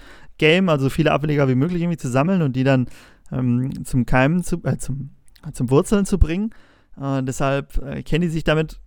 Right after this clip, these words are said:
zum Teil schon sehr gut aus. Also das ist alles vegetative Vermehrung, ne? Wenn man so einen Ableger macht, dann hat man einfach einen Klon quasi vom,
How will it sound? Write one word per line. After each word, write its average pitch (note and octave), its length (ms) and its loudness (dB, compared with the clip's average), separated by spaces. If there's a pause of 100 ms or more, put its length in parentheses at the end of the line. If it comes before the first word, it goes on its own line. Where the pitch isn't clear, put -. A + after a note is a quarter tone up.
zum C3+ 160 -2
Teil C#3+ 200 4
schon D#3 140 -4
sehr C#3 160 -2
gut C#3 160 -4
aus. C3 300 -2
Also C3 180 -4
das D#3+ 120 2
ist - 40 -4
alles D#3 220 0
vegetative D3+ 460 -2
Vermehrung, D#3+ 420 2
ne? D3+ 100 0
Wenn D3+ 80 2
man C#3 80 4
so - 60 4
einen - 60 2
Ableger E3 340 2
macht, D#3 180 0
dann C#3 100 0
hat C3 140 -4
man C#3 120 -2
einfach C3 300 -4
einen A#2+ 140 -4 (240)
Klon D#3 500 8 (360)
quasi B2+ 540 -4 (280)
vom, A#2 640 -6